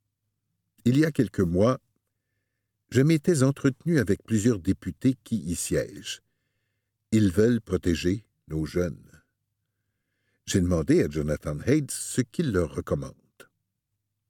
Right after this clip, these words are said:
Premièrement, le gouvernement devrait interdire les téléphones dans les écoles du début à la fin de la journée,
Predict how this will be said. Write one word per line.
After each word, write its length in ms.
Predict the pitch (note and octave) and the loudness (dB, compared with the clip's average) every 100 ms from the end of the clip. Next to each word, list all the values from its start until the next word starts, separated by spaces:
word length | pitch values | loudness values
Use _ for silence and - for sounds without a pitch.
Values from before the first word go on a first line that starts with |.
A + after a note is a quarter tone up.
| _ _ - | _ _ -8
Premièrement, 680 | - A2 A#2 G#2 A2+ C3 D3+ _ _ _ _ _ _ _ _ _ | 0 2 4 2 0 -2 -6 _ _ _ _ _ _ _ _ _
le 140 | - C3 | 0 2
gouvernement 640 | C#3+ D#3 D3 D3 C3 C3+ - _ - | 4 4 4 4 4 2 0 _ -2
devrait 420 | A2+ B2+ A#2 B2 - | 2 2 2 0 0
interdire 680 | D3+ F3 - B2 G#2+ G#2 G#2 | 0 2 2 0 0 0 2
les 180 | E2+ D#2 | 2 0
téléphones 480 | B2 G#2+ - A#2 F2+ | 2 2 2 0 0
dans 100 | D2 | -2
les 280 | D#2 D2+ | -4 -2
écoles 380 | G2 - B2+ A#2+ | -2 2 2 2
du 200 | E2+ E2+ | -2 -8
début 500 | D2+ G#2 C#3 G2 D#3+ - | -4 0 0 0 -4 0
à 80 | G2 | 0
la 100 | - | 2
fin 200 | - D3 | 2 2
de 40 | |
la 100 | F2+ | 2
journée, 460 | E2 D2+ - - | 0 -4 -8 -16